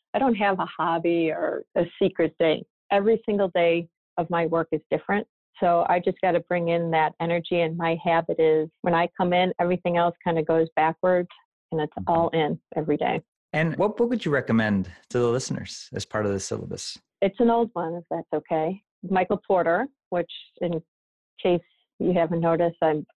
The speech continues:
Speaker 1: like his simplicity in putting things out there. I think it was over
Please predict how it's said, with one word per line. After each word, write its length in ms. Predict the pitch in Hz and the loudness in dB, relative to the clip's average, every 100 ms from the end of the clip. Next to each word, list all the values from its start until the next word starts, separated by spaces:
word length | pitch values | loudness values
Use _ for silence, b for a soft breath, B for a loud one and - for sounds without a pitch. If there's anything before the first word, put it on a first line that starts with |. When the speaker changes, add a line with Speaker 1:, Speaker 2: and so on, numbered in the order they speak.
| - | 0
Speaker 1:
like 260 | 180 180 175 | 2 4 2
his 100 | 175 - | -2 -2
simplicity 800 | 180 165 175 170 160 156 151 151 - | -6 -4 -2 -2 -2 0 0 -2 -6
in 280 | 175 165 165 _ - | -4 -4 -8 _ -4
putting 220 | 165 160 | -2 -2
things 200 | 165 175 | -4 -2
out 180 | 160 156 - | 0 0 0
there. 260 | 143 156 - _ | 0 0 -4 _
I 40 | 180 | -4
think 180 | 220 214 | 0 2
it 40 | |
was 80 | 175 | 2
over 200 | 185 165 | 2 0